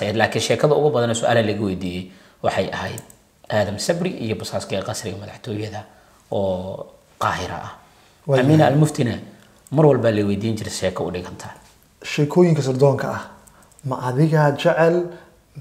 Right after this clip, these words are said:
Speaker 2: mise macaamiishaadu waxay jeclaadaan, uu roona way ka ahayd?
Speaker 1: Waxay iga ahayd, maadaama sheekadii ugu horreysay Amiina Almufti ay ahayd mid aad looga helay,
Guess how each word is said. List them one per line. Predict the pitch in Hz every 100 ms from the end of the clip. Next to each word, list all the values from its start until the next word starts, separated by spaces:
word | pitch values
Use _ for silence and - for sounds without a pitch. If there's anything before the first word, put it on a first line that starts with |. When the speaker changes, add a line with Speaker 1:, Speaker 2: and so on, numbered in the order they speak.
| 110 107
Speaker 2:
mise | 135 170 - 175 170 - - -
macaamiishaadu | 135 135 139 151 160 151 131
waxay | 139 139 131
jeclaadaan, | - 117 123 135 131 -
uu | 156
roona | 143 131 123
way | 113
ka | 123
ahayd? | 101 101 - - - _ _ -
Speaker 1:
Waxay | 143 143 127
iga | 135 156
ahayd, | - 104 104 101 - - -
maadaama | 110 101 127 135 127 113
sheekadii | - - 139 120
ugu | 123 101
horreysay | 95 98 - 107
Amiina | 113 123 104
Almufti | 107 104 -
ay | 87 85
ahayd | 95 92
mid | 110 110
aad | 110 175 131
looga | 113 113 117 135
helay, | 98 95 151